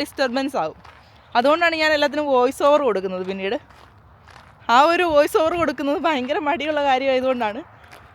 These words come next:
ലോങ് വീഡിയോസ് ഒന്നും നമ്മൾ ഇടാത്തത് അധികം. അപ്പോൾ പറ്റുന്ന സമയത്ത് ഇതുപോലൊക്കെ എടുത്തിട്ടൊക്കെയാണ് ഇടുന്നത്. എന്തായാലും ഞാൻ തിരികെ വേഗം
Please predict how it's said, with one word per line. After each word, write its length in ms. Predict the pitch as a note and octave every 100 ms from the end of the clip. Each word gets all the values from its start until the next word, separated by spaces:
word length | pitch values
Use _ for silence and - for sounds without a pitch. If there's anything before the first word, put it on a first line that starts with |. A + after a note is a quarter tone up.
| - - - D4
ലോങ് 220 | D#4+ E4+
വീഡിയോസ് 280 | D#4 D4+ -
ഒന്നും 140 | C#4+ C#4+
നമ്മൾ 160 | C#4 C#4
ഇടാത്തത് 400 | B3+ B3 G#3 G3
അധികം. 220 | F3+ - - - - -
അപ്പോൾ 160 | A3 C4
പറ്റുന്ന 320 | C#4+ A#3+ - D#4 -
സമയത്ത് 300 | E4 E4 D#4+
ഇതുപോലൊക്കെ 420 | C#4+ C#4+ D#4 D#4+ D#4
എടുത്തിട്ടൊക്കെയാണ് 640 | C#4+ C#4+ C4+ D4+ D4+ B3+ C#4 B3
ഇടുന്നത്. 320 | A3+ G#3+ F#3 -
എന്തായാലും 300 | G3 A3+ B3 B3
ഞാൻ 140 | A#3 C4
തിരികെ 240 | D4 C4+ C4
വേഗം 200 | A#3+